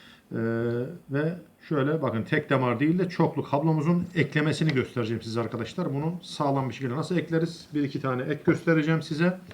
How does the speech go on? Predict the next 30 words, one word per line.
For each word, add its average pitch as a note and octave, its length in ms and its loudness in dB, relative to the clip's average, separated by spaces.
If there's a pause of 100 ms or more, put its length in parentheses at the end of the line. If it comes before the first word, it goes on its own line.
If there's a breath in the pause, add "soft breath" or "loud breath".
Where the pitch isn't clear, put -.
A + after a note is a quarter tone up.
(760 loud breath)
İlk G#3 180 2
yapacağımız F#3+ 540 6
sağlam F3 500 6
ek E3+ 140 4
arkadaşlar D#3 500 2
şöyle. F3 640 4 (400)
Benim E3 180 2
elimde D3+ 220 2
üç E3+ 140 2
çarpı - 320 4
iki F3 260 4
buçuk E3+ 360 0 (720 soft breath)
bir C3 160 0
T D#3 160 2
T E3 160 4
R, E3 240 4 (100)
e, B2 240 2
kablo C3+ 340 4
var. F3 220 8 (160)
İçerisi D3 680 2 (100)
çoklu C#3+ 320 0
bakır A#2+ 200 2
dediğim A2+ 180 -2
gibi B2+ 100 0
enyaf. C#3+ 440 0
Şöyle A3 360 4
arkadaşlar F#3+ 640 0
kablomuzu D#3+ 500 0
belli D#3+ 260 2
bir, D#3+ 140 2